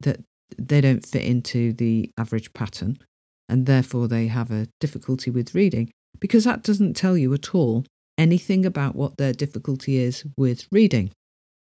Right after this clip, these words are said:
You may be able to say that their phonological awareness isn't very good, or they can't remember sight vocabulary, or any of that stuff.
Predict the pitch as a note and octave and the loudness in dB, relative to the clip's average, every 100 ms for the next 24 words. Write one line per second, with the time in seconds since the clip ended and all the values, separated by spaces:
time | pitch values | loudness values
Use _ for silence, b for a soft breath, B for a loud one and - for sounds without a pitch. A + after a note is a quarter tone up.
0 | _ _ _ _ _ _ - D3 D3 G3 | _ _ _ _ _ _ 0 4 4 4
1 | G#3+ C#3+ A#2+ - - - A2+ C3 D3 _ | 4 2 0 -6 -10 -2 0 -2 -4 _
2 | _ _ - D3 - C3+ B2 B2 A#2+ _ | _ _ -4 -2 2 2 4 2 0 _
3 | _ B2 A#2+ A#2 A#2 - - B2 C#3+ G3 | _ 0 2 2 0 -4 -2 0 2 2
4 | F#3+ F#3+ F3+ F3+ - F#3 F3+ F3 - F3+ | 2 2 0 -2 -2 -2 0 0 0 0
5 | F3 E3+ - C3+ C3+ C3+ C3+ A#2 A#2+ B2 | 2 0 -2 -4 -4 -2 -2 -2 0 -2
6 | A#2 - F#3+ F#3+ F#3 F3+ - F3 - D#3+ | -2 -4 -2 -2 -2 -4 -4 -4 -2 -2
7 | E3 E3 D#3+ - D#3 F3+ G3 A2+ - - | 0 0 -2 -2 0 2 2 0 -8 -14
8 | - - E3+ | -10 -6 -6